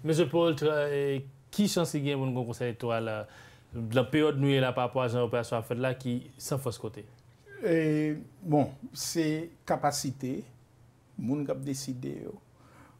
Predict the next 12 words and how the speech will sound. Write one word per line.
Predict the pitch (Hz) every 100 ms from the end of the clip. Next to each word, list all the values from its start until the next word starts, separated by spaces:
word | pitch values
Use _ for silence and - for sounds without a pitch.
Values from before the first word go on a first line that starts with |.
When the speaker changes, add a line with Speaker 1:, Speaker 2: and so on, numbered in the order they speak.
| _
Speaker 2:
Pour | - 147
yo, | 147
ouais, | 135 151 -
intérêt | 143 143 147 139 139
pays, | 139 147 123 131 156 147
on |
va | 135 143
intérêt | 147 135 151 139 147 156 -
sectoriel, | - - 160 135 - 151 131 - 170 151
intérêt | 139 139 143 143 143 139 - - -
personnel, | 160 - 156 135 143 147
yo. | 165